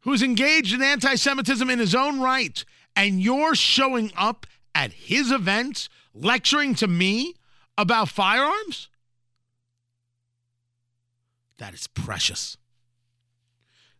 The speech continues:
That is precious. You, you show America that you have no moral compass by appearing with Al Sharpton and then lecture to us about what is moral.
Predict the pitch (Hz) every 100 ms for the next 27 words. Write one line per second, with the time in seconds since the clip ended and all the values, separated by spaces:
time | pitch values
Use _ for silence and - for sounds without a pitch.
0 | _ 170 202 170 - - 180 160 131 -
1 | - _ _ 160 240 233 208 202 214 220
2 | - - 262 277 311 320 277 254 269 269
3 | 262 - 104 76 - _ _ _ _ _
4 | _ _ _ _ _ _ _ 160 226 214
5 | 254 240 240 214 220 269 277 262 254 247
6 | - - 240 180 117 101 - - _ _
7 | _ 165 226 220 170 226 254 254 233 233
8 | 226 165 220 208 - 151 147 - - -
9 | 190 208 196 185 226 - 220 175 185 165
10 | - - - _ 180 185 185 175 185 170
11 | 160 156 110